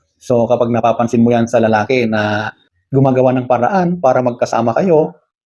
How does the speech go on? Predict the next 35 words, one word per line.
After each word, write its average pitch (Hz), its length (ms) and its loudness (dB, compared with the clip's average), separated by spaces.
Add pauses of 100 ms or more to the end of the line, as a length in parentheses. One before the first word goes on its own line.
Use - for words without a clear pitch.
(120)
sign 196 400 -2
yan 147 320 -4
na 120 80 -2
mahal 113 320 -4
na 110 80 -2
mahal 104 320 -4
ka 107 80 -8
niyan. 101 400 -4 (1120)
Ang 120 240 -4
tao 127 480 0
na 113 160 -4
walang 110 240 0
interest 113 640 -2
sa - 160 -4
isang 110 320 -6
tao, 131 480 -2 (160)
hindi 151 320 2
yan 147 160 2
gagawa 139 320 2
ng 135 160 -2
kung 131 160 0
anuman 123 560 -2 (160)
para 110 240 -2
lang 110 320 -2 (400)
makausap 104 560 -2
ka, 131 320 0 (320)
makasama 98 480 -2
ka, 143 320 0 (400)
or 113 240 0
anything. 113 640 -2 (560)
So, 107 560 -2
walang 220 320 2
effort 151 480 0
na 135 160 -2
mangyayari 113 640 0